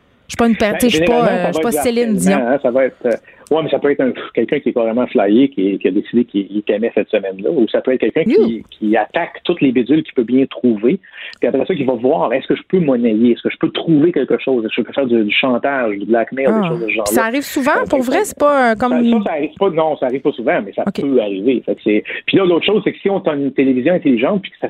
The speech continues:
Speaker 2: ça donne qu'on sait c'est quoi le modèle, puis qu'on t'envoie un courriel, puis qu'on dit qu'on t'a enregistré nu devant ta télé de tel modèle, tu vas le croire, même si
Speaker 1: Mais
Speaker 2: c'est pas vrai.
Speaker 1: c'est intéressant, euh, ce que vous dites, Monsieur Parent, parce qu'il y avait un, un spam qui circulait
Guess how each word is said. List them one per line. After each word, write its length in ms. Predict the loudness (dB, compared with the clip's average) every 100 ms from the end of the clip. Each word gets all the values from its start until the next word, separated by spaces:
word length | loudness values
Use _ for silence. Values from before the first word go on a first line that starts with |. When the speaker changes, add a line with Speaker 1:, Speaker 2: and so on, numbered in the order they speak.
| -2
Speaker 2:
ça 80 | 0
donne 160 | 0
qu'on 220 | 2 0 0
sait 200 | -4 -2
c'est 80 | -2
quoi 120 | 0
le 60 | 0
modèle, 420 | 0 2 2 0
puis 80 | -2
qu'on 140 | -4
t'envoie 240 | -2 0 0
un 40 |
courriel, 340 | 0 0 2 0
puis 80 | 0
qu'on 120 | -2 -2
dit 100 | 0
qu'on 160 | -2
t'a 120 | 0 0
enregistré 580 | 0 -4 -6 -6 -2 0
nu 440 | 2 4 4 4
devant 260 | 2 0 0
ta 120 | -2
télé 300 | 0 2 2
de 80 | 2
tel 240 | 0 0
modèle, 420 | 0 0 0 0 -4 -12 -16
tu 100 | -4
vas 60 | -2
le 60 | 0
croire, 400 | 0 0 -2 -6 -14 -12 -10
même 120 | -2
si 60 | 2
Speaker 1:
Mais 80 | 2
Speaker 2:
c'est 60 | 0
pas 40 | -2
vrai. 240 | -2 -2 -6
Speaker 1:
c'est 140 | -2
intéressant, 460 | 0 0 0 -2 -2 0 2
euh, 840 | 2 2 2 2 2 0 -2 -4
ce 120 | -6
que 80 | -4
vous 140 | -2 -2
dites, 160 | -2
Monsieur 220 | -2 -2
Parent, 280 | -4 -2 -2
parce 200 | -4 -4
qu'il 100 | -2
y 40 | -2
avait 260 | 0 0
un, 600 | 2 2 0 0 -2 0 -2
un 40 |
spam 380 | -2 -4 -2 -4
qui 80 | -4
circulait 720 | -4 -4 -2 0 2 0